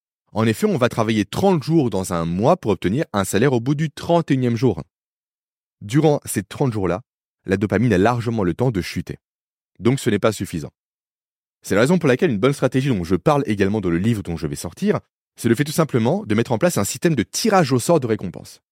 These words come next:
Pour cela, simplement prenez des enveloppes, vous en prenez par exemple dix, vous listez sur des papiers environ cinq récompenses,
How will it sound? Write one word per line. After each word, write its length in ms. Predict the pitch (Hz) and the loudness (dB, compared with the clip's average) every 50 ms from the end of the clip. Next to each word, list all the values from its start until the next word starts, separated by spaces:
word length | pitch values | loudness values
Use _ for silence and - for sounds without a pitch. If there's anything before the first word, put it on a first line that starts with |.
| _ _ _ _ _ _ _ _ _ _ _ _ _ | _ _ _ _ _ _ _ _ _ _ _ _ _
Pour 140 | - 131 117 | -4 -2 0
cela, 220 | - 160 147 147 | 2 2 2 2
simplement 380 | - 135 117 - 123 117 127 - | 2 0 0 0 2 2 2 2
prenez 200 | - 104 98 95 | 2 2 0 2
des 180 | 87 85 73 | 0 0 -2
enveloppes, 360 | 85 76 - 104 190 - - 80 67 - _ _ _ - | -2 -2 0 0 0 0 -2 -6 -8 -8 _ _ _ -8
vous 100 | 95 92 | -6 -4
en 60 | 87 | -4
prenez 200 | - 104 101 87 | -2 -4 -4 -4
par 120 | - 82 | -4 -6
exemple 340 | 85 85 92 85 - - 80 | -6 -4 -4 -4 -4 -4 -6
dix, 320 | 73 117 202 - - - 80 - _ _ _ _ _ - | -4 -4 -4 -4 -4 -6 -8 -8 _ _ _ _ _ -8
vous 100 | 101 110 | -2 2
listez 220 | 135 151 - 180 165 | 2 2 4 2 0
sur 140 | - 160 139 | 2 2 2
des 80 | 131 | 4
papiers 360 | - 131 117 - - 143 139 - _ - | 4 2 2 2 0 0 -2 -2 _ -8
environ 360 | 101 101 107 123 113 101 92 | -8 -4 -2 -2 0 -2 -2
cinq 240 | - - 202 202 - | 0 0 0 0 0
récompenses, 540 | 175 127 104 90 - 85 95 160 - - | 0 -2 -2 -4 -4 -2 -4 -4 -4 -6